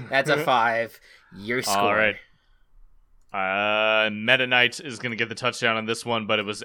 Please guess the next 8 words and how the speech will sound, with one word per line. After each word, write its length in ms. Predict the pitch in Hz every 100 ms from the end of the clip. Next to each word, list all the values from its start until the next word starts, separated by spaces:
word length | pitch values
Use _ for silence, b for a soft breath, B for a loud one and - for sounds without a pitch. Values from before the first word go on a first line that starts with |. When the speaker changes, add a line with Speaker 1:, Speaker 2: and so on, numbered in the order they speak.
| -
Speaker 2:
after 560 | 143 147 - 117 104 110
a 80 | 110
pass 300 | 107 113 -
to 60 | 113
actually 240 | 120 135
Lucario. 600 | 107 92 - 98 90 80 82
Lucario, 540 | - 104 95 92 90
uh, 20 | 90